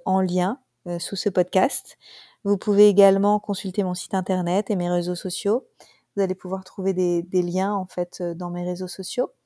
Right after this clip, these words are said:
Si vous avez des questions, n'hésitez pas à me contacter sur Instagram ou par email à l'adresse A C at anne claire méret point com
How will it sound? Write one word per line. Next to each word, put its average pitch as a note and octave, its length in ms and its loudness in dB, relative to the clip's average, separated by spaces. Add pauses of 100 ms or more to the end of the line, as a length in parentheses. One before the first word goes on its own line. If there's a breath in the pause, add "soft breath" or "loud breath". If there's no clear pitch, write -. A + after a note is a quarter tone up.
(720 soft breath)
Si - 160 0
vous C4+ 100 6
avez C#4 160 8
des B3 120 4
questions, A3 600 -2
n'hésitez G3+ 400 0
pas G#3 140 2
à G3+ 40 2
me F#3+ 120 0
contacter G3+ 600 -2
sur G3 220 -6
Instagram G3 640 -2
ou G3+ 60 0
par F3+ 200 -2
email F3+ 600 0
à F3+ 100 -4
l'adresse F3+ 540 -4
A G3 100 -4
C G#3 400 0
at F#3 160 -6
anne F#3 140 -6
claire G3 200 -8
méret F#3 220 -4
point F3 220 -12
com G#3+ 240 -8